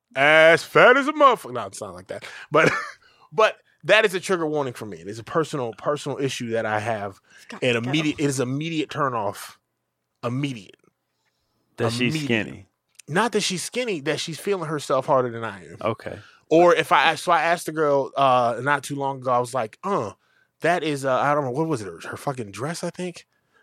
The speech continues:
Speaker 1: I think it might, no, it was her shoes." I said, "Those some nice shoes. Where you get them shoes from?"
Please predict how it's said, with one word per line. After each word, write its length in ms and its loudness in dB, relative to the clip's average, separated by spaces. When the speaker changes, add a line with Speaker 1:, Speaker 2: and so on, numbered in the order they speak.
Speaker 1:
I 80 2
think 140 0
it 40 -6
might, 160 0
no, 180 4
it 40 -2
was 160 -4
her 60 -10
shoes." 440 -10
I 40 -16
said, 180 -12
"Those 160 -8
some 100 -18
nice 200 -12
shoes. 420 -16
Where 80 -12
you 60 -14
get 140 -12
them 100 -14
shoes 360 -14
from?" 280 -14